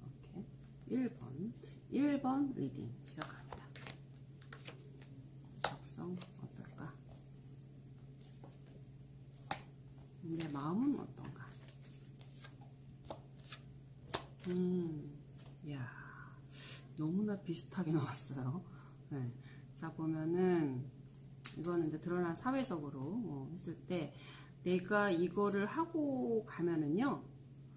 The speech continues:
좀 어렵긴 해요. 어려워지긴 한데요. 음, 지금 그렇게 관심이 아예 없는 것도 아니지만, 음, 관심이 아예 없는 것도 아니지만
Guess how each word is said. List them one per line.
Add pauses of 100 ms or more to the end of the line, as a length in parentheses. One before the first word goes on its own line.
(180)
좀
어렵긴
해요. (340)
어려워지긴
한데요. (360)
음, (380)
지금
그렇게
관심이
아예
없는
것도
아니지만, (220)
음, (380)
관심이
아예
없는
것도
아니지만